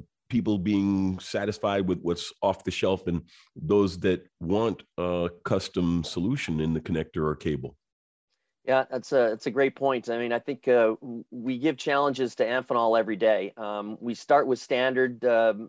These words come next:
Speaker 2: devices, and a lot of times the standards have been developed because of some customization they've done already. So we're able to give 'em kind of right off the bat a really, really quality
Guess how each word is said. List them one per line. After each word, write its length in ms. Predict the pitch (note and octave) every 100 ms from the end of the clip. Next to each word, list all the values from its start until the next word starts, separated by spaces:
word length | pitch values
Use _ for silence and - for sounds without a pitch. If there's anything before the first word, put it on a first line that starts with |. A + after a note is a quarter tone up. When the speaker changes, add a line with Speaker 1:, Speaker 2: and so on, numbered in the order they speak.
| -
Speaker 2:
devices, 720 | B2 G#2 A#2+ A#2+ C#3+ D3 - _ _ _ _ -
and 100 | C3
a 40 |
lot 180 | D3 F#3+
of 60 |
times 260 | D#3 E3 C#3+
the 80 | B2
standards 400 | - D#3+ E3 B2
have 80 | B2
been 160 | C3
developed 460 | B2 A2 D3+ B2+ A2
because 480 | A#2+ - C3+ A#2+ G#2+
of 240 | A#2+ A2 - -
some 260 | - B2+
customization 880 | A#2+ D#3+ - C#3 B2 A2 C#3+ D3+ C3+
they've 180 | A2+ A2
done 180 | A#2+ A#2+
already. 480 | A2+ C#3 E3 G#2+ - _ _
So 300 | _ C3+ B2+ B2
we're 220 | A#2+ C#3
able 180 | D3 D3
to 100 | C3+
give 200 | A#2+ D3
'em 220 | C#3 B2+ B2
kind 240 | - C3+
of 60 | A2
right 260 | B2 C3+
off 180 | C3 C3
the 80 | A2+
bat 360 | G#2 C3 A#2+ -
a 80 | A2
really, 540 | A#2 C#3 D3 C3 A#2+
really 320 | B2 C3+ B2
quality 580 | G#2 - B2+ B2+ A#2 A2